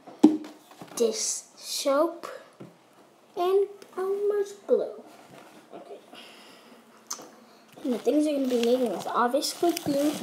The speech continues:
dish soap, container,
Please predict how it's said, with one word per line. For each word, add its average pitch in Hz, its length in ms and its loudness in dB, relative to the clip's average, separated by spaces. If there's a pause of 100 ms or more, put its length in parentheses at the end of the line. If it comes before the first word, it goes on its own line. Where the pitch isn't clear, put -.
(680)
dish 240 440 0 (880)
soap, 320 480 4 (480)
container, 285 1300 0